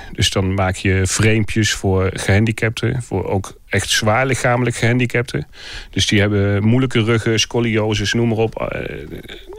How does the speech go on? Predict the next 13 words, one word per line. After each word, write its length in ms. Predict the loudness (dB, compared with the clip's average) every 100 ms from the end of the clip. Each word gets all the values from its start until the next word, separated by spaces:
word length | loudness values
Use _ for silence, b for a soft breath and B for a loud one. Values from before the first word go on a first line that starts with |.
| -20 -20 -4
allemaal 240 | 0 4
heel 160 | 4 4
moeilijk. 380 | 2 0 -2 -10 B B B B B B B B B B B B
Dus 160 | -2
dan 120 | 2 2
moet 180 | 2
je, 240 | 2 2 2 -2 -8 -20 -10
ja, 180 | 0 2
ook 180 | 2 2
dingen 220 | 2 2
voor 200 | 2 2
gaan 220 | 2 0
creëren. 640 | 2 2 4 4 2 -2